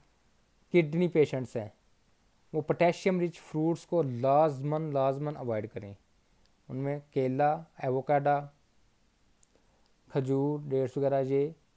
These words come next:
टॉप पे हैं, इनको लाजमन अवॉइड करें। हाँ, अगर आपको किडनी वगैरह का कोई इशू नहीं है तो खजूर फ़ायदेमंद है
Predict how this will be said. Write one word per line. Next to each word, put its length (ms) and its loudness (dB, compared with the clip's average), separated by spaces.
टॉप 280 2
पे 60 -8
हैं, 280 -10
इनको 220 -4
लाजमन 460 2
अवॉइड 280 -4
करें। 260 -12
हाँ, 160 0
अगर 460 -2
आपको 300 -4
किडनी 260 -4
वगैरह 240 4
का 40 -6
कोई 260 2
इशू 180 -6
नहीं 200 -2
है 140 -8
तो 80 0
खजूर 420 0
फ़ायदेमंद 640 0
है 160 -6